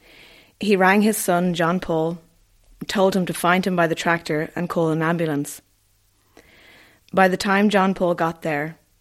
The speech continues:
John was weak and breathing heavily whilst on his hands and knees in blood-covered grass. While we were on our way to Castlebar Hospital, I was sure I was going to die.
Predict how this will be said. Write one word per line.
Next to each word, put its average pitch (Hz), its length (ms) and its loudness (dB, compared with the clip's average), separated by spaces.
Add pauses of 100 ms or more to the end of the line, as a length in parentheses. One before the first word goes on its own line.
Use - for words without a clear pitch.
(280)
John 185 260 -2
was 180 160 -6
weak 165 420 -6
and 170 180 -6
breathing 175 300 -2
heavily 160 560 -4 (160)
whilst 165 280 -6
on 170 140 -4
his 165 140 -6
hands 180 360 -4
and 170 120 -4
knees 156 360 -6 (280)
in 175 160 -6
blood-covered 165 560 -6
grass. 156 500 -8 (2500)
While 202 280 6
we 233 160 6
were 202 120 6
on 185 160 4
our 202 140 2
way 165 260 2
to - 120 -10
Castlebar 165 520 -2
Hospital, 160 580 -6 (420)
I 170 120 2
was 185 140 0
sure 190 280 4
I 165 100 4
was 160 120 0
going 156 220 -2
to 160 60 -6
die. 156 400 0